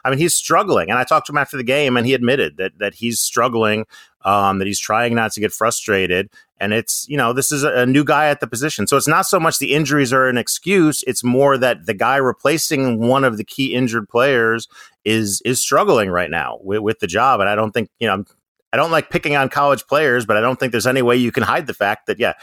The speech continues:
he is struggling in that position. He may not be ready to have stepped in and, and lead the team at that point. It's such a crucial position.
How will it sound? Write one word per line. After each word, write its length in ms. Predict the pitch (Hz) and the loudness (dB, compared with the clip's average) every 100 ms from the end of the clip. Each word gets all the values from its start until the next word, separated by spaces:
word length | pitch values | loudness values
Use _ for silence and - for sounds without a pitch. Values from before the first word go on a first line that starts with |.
| - - | -20 -14
he 140 | - 120 | -2 0
is 120 | 110 | 0
struggling 500 | - 123 123 120 117 | 0 0 2 2 2
in 100 | 117 | 2
that 180 | 117 - | 0 -2
position. 480 | 101 123 - 98 | -2 -2 0 -2
He 100 | 101 | 0
may 160 | 101 107 | -2 0
not 200 | 107 101 | -2 -2
be 80 | 101 | -6
ready 540 | 92 101 117 110 107 _ - _ _ - | 0 0 2 0 -4 _ -20 _ _ -4
to 120 | 120 | 0
have 140 | 110 - | 0 0
stepped 400 | - 117 - 110 | -2 -2 -2 0
in 200 | 123 110 | 0 0
and, 140 | 107 | -2
and 160 | 107 101 | -2 -2
lead 220 | 113 107 | -4 -4
the 80 | 107 | -2
team 240 | 127 131 | 0 0
at 80 | 110 | 0
that 200 | 104 - | -4 -4
point. 220 | 98 98 | -4 -4
It's 280 | 101 98 - | -4 -6 -4
such 180 | 113 110 | -2 -2
a 120 | 98 _ | -6 _
crucial 340 | - 123 127 | -4 -2 -2
position. 400 | 101 98 123 - | -4 -6 -6 -8